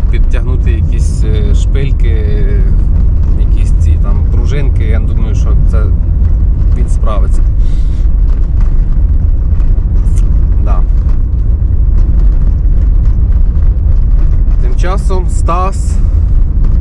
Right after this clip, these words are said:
за шістдесят дев'ять гривень попрямує з нами купляти нам масло. Да. Ну, не купляти нам масло, а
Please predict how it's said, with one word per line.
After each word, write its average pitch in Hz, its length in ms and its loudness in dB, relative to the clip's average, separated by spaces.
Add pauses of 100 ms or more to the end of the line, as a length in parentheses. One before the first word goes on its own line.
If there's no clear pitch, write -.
(280)
за - 100 0
шістдесят 139 440 0
дев'ять 143 320 -2
гривень - 380 -2 (2250)
попрямує 143 380 0
з - 80 -2
нами 135 280 -2
купляти - 440 0
нам - 140 -2
масло. - 380 0 (3250)
Да. - 220 -2 (1900)
Ну, 113 120 -4
не 110 100 -4
купляти 143 420 -8
нам 104 180 -2
масло, - 420 -6
а - 60 -4